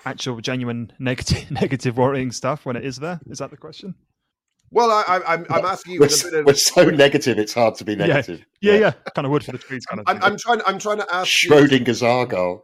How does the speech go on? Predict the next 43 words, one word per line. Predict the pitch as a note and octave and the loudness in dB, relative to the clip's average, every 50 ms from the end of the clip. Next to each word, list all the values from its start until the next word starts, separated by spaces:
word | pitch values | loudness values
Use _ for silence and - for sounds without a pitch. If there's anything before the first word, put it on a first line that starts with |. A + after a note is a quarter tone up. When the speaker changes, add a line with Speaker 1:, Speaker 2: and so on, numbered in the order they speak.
| _ - | _ -8
Speaker 2:
<laughs> | F3+ C#3 B2 A#2+ B2+ - E3 C#3+ A#2 A2+ - _ | -8 -6 -6 -8 -10 -8 -8 -8 -8 -10 -12 _
Speaker 3:
We | - A2+ | -4 -4
exist | A#2 A2+ - B2 C3 B2 B2 - - C3 | -4 -4 0 0 0 0 0 -2 -6 -6
Speaker 2:
I'm | A#2 | -8
Speaker 3:
and | G#2+ F#2 | -6 -4
don't | - G#2+ A2 G#2+ - | -2 -2 -2 -4 -6
exist. | G#2+ F#2 - G#2+ A2 G#2 F#2 - - _ _ _ _ _ _ _ _ _ _ | -12 -14 -10 -8 -6 -6 -8 -10 -16 _ _ _ _ _ _ _ _ _ _
Speaker 2:
I'm | - C#3+ D3 | -12 -10 -10
trying | C#3 F3+ F#3+ F#3 F3+ | -8 -8 -8 -8 -8
to, | F3 - D#3+ | -8 -10 -10
I'm | E3 D3+ | -12 -10
trying | F3 F#3+ F#3+ | -10 -10 -8
to | F#3 F3 | -8 -8
ask | E3 D#3+ - - D#3+ | -8 -10 -12 -14 -14
us | C#3 D#3+ | -12 -8
all | D#3 D3 C#3+ | -8 -6 -6
with | C#3 C3 C3 | -6 -8 -8
self-awareness | - E3+ F3 E3+ C#3 D3+ D3 C#3 C#3 C3+ B2+ A#2+ A#2 A2 - - | -10 -10 -10 -10 -10 -10 -10 -8 -8 -8 -8 -10 -12 -16 -16 -18
about, | B2 G#2+ B2 A#2 A#2 A2+ A2 - | -16 -14 -14 -14 -14 -14 -16 -14
like, | - B2 A2+ - | -14 -14 -14 -14
we | C#3 C3 | -10 -8
don't | E3+ F3 E3+ | -8 -6 -6
like | E3+ D3+ A#2 | -6 -8 -8
losing | A#2+ A#2 A2+ A2 G2+ A#2 A2 A2 G#2+ | -8 -8 -10 -10 -10 -12 -12 -10 -12
and | G#2+ G#2+ A2 | -12 -12 -14
we've | A2 G#2+ | -14 -12
just | - C#3 - - | -12 -14 -14 -12
lost | G#2+ A2 G#2+ G2+ - - | -14 -14 -14 -14 -14 -14
and | G#2+ G#2+ | -14 -14
it | - | -10
hurts. | - A#2 A2+ G#2 F#2+ - - - | -8 -8 -8 -8 -10 -14 -18 -16
So | - A2 G#2+ | -14 -12 -10
let's | A2 B2 - - - - - | -10 -10 -12 -12 -16 -20 -20
be | _ _ - A2+ A2 G#2+ G#2+ G#2+ G#2+ G#2 | _ _ -12 -12 -12 -12 -12 -14 -16 -16
very, | A2 A#2 C3 B2+ B2 A#2+ A#2+ A#2 A2 G#2+ G#2+ G#2 - _ _ _ _ _ _ _ _ | -14 -10 -8 -8 -6 -6 -8 -8 -10 -12 -14 -18 -20 _ _ _ _ _ _ _ _
let's | A#2 B2 - - | -14 -14 -14 -14
be | _ - C#3 | _ -14 -12
very | B2+ C3 A#2+ A2+ | -10 -10 -12 -10
careful | - - A#2+ A2+ - - A2 G#2 | -10 -10 -10 -10 -12 -14 -12 -12
what | G#2+ G2+ - | -12 -14 -14
we | G#2+ G#2+ | -18 -20
say. | - - G#2+ G2+ G2+ G2+ G2 G2+ G2 F#2 B2+ C3+ _ _ _ _ _ _ _ - | -16 -14 -12 -12 -12 -12 -14 -14 -16 -20 -20 _ _ _ _ _ _ _ _ -10
But | B2 A2+ G#2 F#2+ - _ _ - | -8 -8 -8 -10 -12 _ _ -20